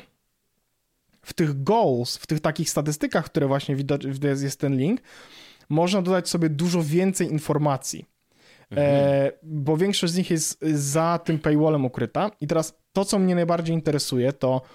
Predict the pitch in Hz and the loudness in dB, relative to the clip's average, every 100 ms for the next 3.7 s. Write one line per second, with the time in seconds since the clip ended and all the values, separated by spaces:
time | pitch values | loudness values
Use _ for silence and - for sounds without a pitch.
0 | - - _ 135 131 160 160 - 156 147 | -20 -20 _ -4 2 2 2 0 0 2
1 | 147 147 147 - 151 143 143 139 135 135 | 2 2 0 -2 -2 -2 0 2 2 0
2 | 131 135 131 131 135 160 139 135 - 135 | -2 -2 0 0 0 0 2 -2 -2 -2
3 | 135 143 131 120 - 190 - | 0 0 0 -2 0 -2 -2